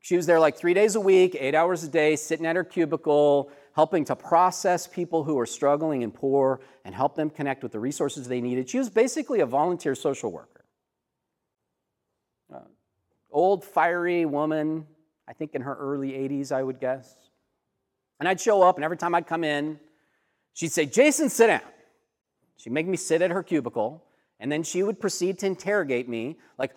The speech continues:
"What's going on at the home office? You know, why is this stupid decision being made? Why is that stupid decision being made?" You know, she would, like, grill me, you know, and I would be responsive to her questions 'cause it felt like she was my boss.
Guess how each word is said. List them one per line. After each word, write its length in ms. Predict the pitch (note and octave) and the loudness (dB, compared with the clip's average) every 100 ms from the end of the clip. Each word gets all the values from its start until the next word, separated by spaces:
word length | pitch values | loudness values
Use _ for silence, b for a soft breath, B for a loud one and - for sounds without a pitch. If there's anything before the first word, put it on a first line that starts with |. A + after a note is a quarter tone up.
| - | -6
"What's 200 | D#3 - | -6 -2
going 260 | G3 F3+ | -2 0
on 200 | E3+ E3+ | 0 -2
at 80 | E3+ | -4
the 60 | D3+ | -4
home 240 | D3+ E3 | -4 0
office? 580 | D3+ D3 D3 D3 D3 - | 0 0 -2 -2 -4 -6
You 60 | D3+ | -6
know, 160 | A#2+ B B | -6 B B
why 200 | C#3 G3+ | 0 0
is 120 | C#3 | 0
this 180 | F3+ - | -2 -4
stupid 340 | - F3 F3+ | -6 -6 -6
decision 420 | D#3 - E3 D#3 | -6 -4 -4 -4
being 180 | D3+ D#3 | -4 -2
made? 300 | D3 D3+ D#3+ | 0 0 0
Why 160 | C#3 E3 | 2 0
is 140 | C3 | 2
that 200 | D3 D3+ | 0 0
stupid 280 | - D3 C#3+ | -4 -8 -8
decision 360 | C#3 D3+ C#3 D3+ | -10 -8 -8 -6
being 180 | D3 | -4
made?" 280 | C3+ C#3 C#3 | -2 0 0
You 60 | D3 | -4
know, 60 | |
she 140 | C#3+ G3 | -2 0
would, 80 | F#3 | 4
like, 240 | E3 B2 B B C3 | 4 2 B B -10
grill 380 | A#2+ E3+ C4 D4+ | 2 8 8 8
me, 260 | D#3+ F#2+ E2+ | 0 -8 -6
you 80 | |
know, 200 | B2+ F3+ | 0 2
and 100 | G#3+ | 4
I 100 | G#3+ | 4
would 140 | A3 F#3 | 4 2
be 400 | G#3 G3 D#3+ - _ | -2 -4 -6 -12 _
responsive 920 | - D3+ - - D#3 F#3 - D3 C3+ C3+ | -6 -6 -4 -2 0 0 0 0 0 0
to 60 | |
her 140 | C3+ C#3 | 0 0
questions 480 | C3+ A#3+ A#3 C#3+ B2 | 2 0 0 -6 -6
'cause 180 | D3+ | -6
it 80 | C3 | -4
felt 160 | - G3 | -2 0
like 120 | F3+ | 0
she 140 | - G3 | -2 -6
was 160 | D#3 | -4
my 100 | C#3 | -2
boss. 680 | C3+ G3+ A#2 - - _ | 2 2 0 -4 -20 _